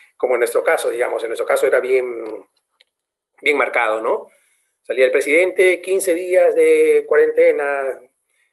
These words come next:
finalizaba, estaba por finalizar los quince días y nos mandaban quince días más, quince días más, y nos tuvieron, pues, más de tres meses, porque es, es lo que ameritaba, ¿no? No, no, no estoy cuestionando eso, sino simplemente el tema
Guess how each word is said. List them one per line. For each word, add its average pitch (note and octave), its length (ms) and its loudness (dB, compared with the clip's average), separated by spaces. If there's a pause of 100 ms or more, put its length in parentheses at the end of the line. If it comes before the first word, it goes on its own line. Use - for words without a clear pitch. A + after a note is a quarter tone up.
(380)
finalizaba, C#3 800 -2
estaba E3 260 0
por E3 120 -4
finalizar C#3+ 320 -4
los - 80 -4
quince E3 240 -8
días F#3 180 0
y D3+ 60 -6
nos B2 100 -6
mandaban C#3 300 -2
quince D3+ 260 -6
días D#3 240 -2
más, F3 180 -4
quince D#3 280 -6
días D#3 200 -2
más, E3+ 320 -4
y A#2+ 300 -16
nos A#2+ 140 -18
tuvieron, C3+ 260 -6
pues, - 260 -4 (1160)
más C3+ 180 -2
de C3+ 80 0
tres C3+ 180 -2
meses, E3 480 -2 (580)
porque G3+ 240 0
es, G#3+ 320 0
es A3+ 40 4
lo B3+ 100 4
que - 80 2
ameritaba, E3+ 520 0
¿no? - 240 -6
No, E3+ 200 -2
no, D#3 240 0
no D3 120 0
estoy E3 160 -4
cuestionando D#3 400 0
eso, E3+ 180 2
sino C#3+ 240 -4
simplemente D3+ 460 -2
el C#3+ 80 0
tema D#3 360 -2